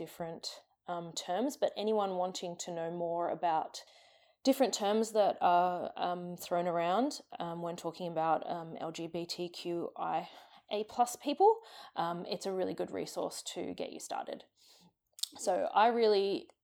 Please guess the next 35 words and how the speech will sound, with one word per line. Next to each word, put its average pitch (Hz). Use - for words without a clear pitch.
I 226
really 220
enjoyed 190
that 196
one, -
and 185
I 170
think 185
it's -
something 180
that, -
even 190
though 180
there 175
is 175
context -
given 170
for 165
each 180
of 180
the 175
terms 170
used, 240
it's -
not -
incredibly 196
long. 214
Um, 180
so -
you 180
can 175
just 175
sort 175
of 175
flip -